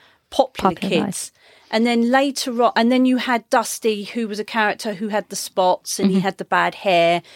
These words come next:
Speaker 1: the stammer, and he was obviously quite a vulnerable character at that point.
Speaker 2: Mm.
Speaker 1: But then later on, the popular kid had then become half bald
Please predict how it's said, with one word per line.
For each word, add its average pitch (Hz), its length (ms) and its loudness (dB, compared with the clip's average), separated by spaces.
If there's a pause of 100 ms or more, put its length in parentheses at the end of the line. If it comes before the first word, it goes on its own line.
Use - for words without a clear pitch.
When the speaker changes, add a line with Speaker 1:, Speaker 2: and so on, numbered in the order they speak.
(280)
Speaker 1:
the 214 80 -4
stammer, 180 760 0 (300)
and 208 160 0
he 208 60 -2
was 202 120 -2
obviously 202 460 -4 (320)
quite - 240 0 (160)
a 214 80 0
vulnerable 196 500 -2
character 202 560 -2
at 156 100 -8
that 180 220 -6
point. 190 420 -2
Speaker 2:
Mm. 208 160 0 (200)
Speaker 1:
But 233 120 0
then 240 140 0
later 254 480 0
on, 185 380 2 (280)
the 233 80 -2
popular 202 520 -2
kid 185 480 -4 (100)
had 208 200 -8
then 214 220 0
become 196 540 -2 (260)
half 196 300 0
bald 196 460 0